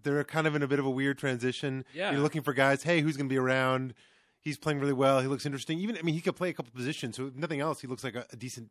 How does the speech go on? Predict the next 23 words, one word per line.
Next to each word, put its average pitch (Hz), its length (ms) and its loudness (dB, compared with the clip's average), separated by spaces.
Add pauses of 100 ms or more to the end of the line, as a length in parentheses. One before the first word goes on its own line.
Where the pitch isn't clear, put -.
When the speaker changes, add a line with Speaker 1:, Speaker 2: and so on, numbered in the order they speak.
Speaker 1:
piece 135 380 -6
that 123 140 -8
could 131 100 -8
be 117 80 -2
around 117 240 -4
for 101 120 -8
a 98 60 -6
while. 95 460 -8
Speaker 2:
Yeah. 202 180 2 (180)
Speaker 1:
Um, 117 220 2
they've 120 80 -4
Speaker 2:
As 131 60 -4
a 127 40 0
Speaker 1:
got 120 60 0
Speaker 2:
non-roster 139 520 0
guy, 113 180 2
I 131 80 2
mean, 123 220 -6 (400)
Speaker 1:
Yeah. 123 220 -4 (420)
Speaker 2:
Go 170 120 -2
for 120 220 -6
it. - 100 -12 (560)
Um, 139 540 2